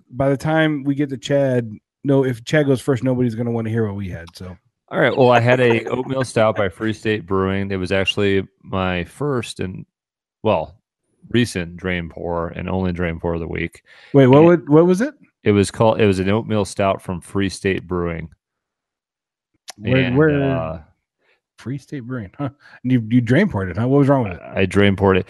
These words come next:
Speaker 2: Well, it, you know, so it's a stout, and, like, when I first drank it, it was like, okay, but there was, like, no, like, it, it had sort of that classic stout flavor up front,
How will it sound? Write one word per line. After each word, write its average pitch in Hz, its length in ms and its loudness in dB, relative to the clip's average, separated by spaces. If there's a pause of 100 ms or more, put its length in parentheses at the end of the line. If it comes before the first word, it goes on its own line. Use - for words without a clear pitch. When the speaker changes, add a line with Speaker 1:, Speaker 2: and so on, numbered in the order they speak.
(160)
Speaker 2:
Well, 151 260 6
it, 165 200 0
you 165 140 0
know, 143 140 4
so 143 140 0
it's 131 100 -2
a 110 40 -8
stout, 170 380 -2
and, 113 80 -4
like, 110 160 0
when 110 200 -2
I 104 60 0
first 131 300 -2
drank 110 220 -2
it, 104 60 0
it - 20 0
was 92 100 -2
like, 90 180 -6 (140)
okay, 85 460 -6 (240)
but 98 100 -8
there 113 100 2
was, 104 140 0
like, 104 200 -4
no, 104 840 0 (480)
like, 107 120 -4
it, 113 120 -4
it 117 120 -2
had 107 420 -2
sort 117 200 -4
of 104 120 -2
that 104 340 0
classic 104 440 -4
stout - 340 -6
flavor 101 380 -2
up 87 60 -12
front, 98 320 -6